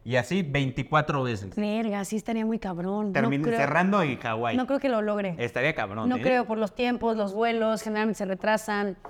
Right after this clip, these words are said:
Speaker 1: Pero son de ¿cuánto?
Speaker 2: Podrías
Speaker 1: Una
Speaker 2: estar ahí
Speaker 1: hora,
Speaker 2: como
Speaker 1: hora y
Speaker 2: tin,
Speaker 1: media.
Speaker 2: tin, tin,
Speaker 1: Ah, no,
Speaker 2: sí.
Speaker 1: pues sí, está jodido.
Speaker 2: No sé.
Speaker 1: <laughs> Ya no me dio
Speaker 2: No, no
Speaker 1: de
Speaker 2: creo,
Speaker 1: manejar.
Speaker 2: no creo que se pueda.
Speaker 1: <laughs> Podría ser
Speaker 2: Pero
Speaker 1: el güey que
Speaker 2: pero uno que otro destino sí. O sea,
Speaker 1: El
Speaker 2: de que
Speaker 1: asistente
Speaker 2: lo
Speaker 1: de Julio
Speaker 2: inicio acá.
Speaker 1: César.
Speaker 2: Lo <laughs>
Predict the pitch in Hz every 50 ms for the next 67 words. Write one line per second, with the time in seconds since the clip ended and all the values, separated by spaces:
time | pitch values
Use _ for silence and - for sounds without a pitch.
0 | - - - - _ - 117 175 180 190 180 220 220 220 220 220 220 220 214 208
1 | 185 170 151 139 143 143 139 139 139 143 143 139 139 139 135 - - 185 190 185
2 | 185 170 151 147 - - - - 269 - 240 240 240 254 247 220 247 - - 247
3 | 247 233 - - - - - - - 392 403 381 359 - 320 311 285 - 403 392
4 | 381 359 320 294 269 - - 359 370 349 320 277 131 131 131 131 120 110 - 139
5 | 127 117 104 120 117 107 - 113 107 110 110 110 113 156 - - - 285 262 214
6 | 196 156 131 147 151 151 151 143 120 127 139 - 214 262 269 277 - - 139 131
7 | - 285 247 220 214 254 262 269 233 294 294 - 285 269 240 240 220 - 233 226
8 | 208 175 - - - - - - 135 135 139 151 156 160 - 165 165 160 170 170
9 | 175 160 - 160 160 156 170 165 147 135 135 165 - - - - - 311 359 415
10 | 427 466 - - 453 - - 440 415 370 311 - 339 339 349 320 - 311 294 247
11 | - - - - - 254 254 - - - - 247 240 - - 165 170 160 - -
12 | - - - - 302 294 151 285 285 285 - - - - - - - - - 240
13 | 254 262 - - 240 269 233 302 320 294 - 320 285 233 277 285 - - 254 240
14 | - -